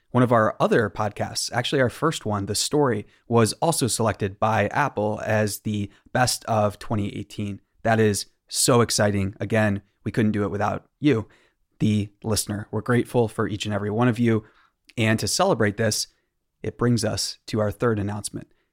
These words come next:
We are going to be playing all throughout the holiday season on the Mission Daily, the best episodes from The Story. That's right. We've been through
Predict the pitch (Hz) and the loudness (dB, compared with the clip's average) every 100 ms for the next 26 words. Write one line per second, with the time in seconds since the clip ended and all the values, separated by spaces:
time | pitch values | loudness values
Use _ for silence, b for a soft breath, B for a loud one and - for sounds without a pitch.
0 | _ 110 117 113 110 107 110 101 104 90 | _ 0 2 4 2 2 0 -4 -4 -2
1 | 139 123 123 120 110 b _ - 127 131 | 2 4 4 0 -4 b _ -2 0 4
2 | 120 120 104 107 107 101 - 117 104 107 | 4 4 2 0 0 0 -2 -2 -2 0
3 | 101 - 113 110 107 107 110 101 101 104 | -2 0 2 2 2 0 -2 -2 -2 -2
4 | 101 98 _ _ - 104 92 - 160 123 | -4 -8 _ _ -4 -4 -4 0 2 2
5 | - - - _ _ _ _ _ _ 113 | -2 -6 -10 _ _ _ _ _ _ -2
6 | 104 98 - 101 101 95 - _ _ - | -2 -2 0 0 0 -4 -8 _ _ -10
7 | - 101 98 98 92 107 - - 104 - | -2 0 0 -2 -6 -6 -4 -2 -4 -4
8 | 104 b b b b - 131 - 107 101 | -12 b b b b -2 -2 0 0 0
9 | - 107 - 117 110 107 107 107 101 | -2 -2 2 0 0 2 4 4 2